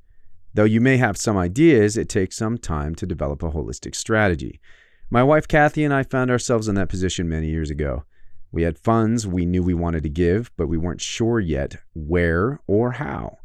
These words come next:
We wanted time to prayerfully and mindfully decide where God wanted us to steward those dollars. Kathy and I decided to start a foundation after a tremendously successful year in business.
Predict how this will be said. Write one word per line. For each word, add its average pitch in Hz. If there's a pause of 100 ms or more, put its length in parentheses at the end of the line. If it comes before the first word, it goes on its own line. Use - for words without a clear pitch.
(480)
We 92
wanted 95
time 107
to 98
prayerfully 104
and 90
mindfully 82
decide 98
where 82
God 85
wanted 87
us 82
to 76
steward 98
those 73
dollars. 85 (840)
Kathy 147
and 139
I 113
decided 180
to 160
start 131
a 120
foundation 104
after 85
a 80
tremendously 104
successful 82
year 73
in 73
business. 90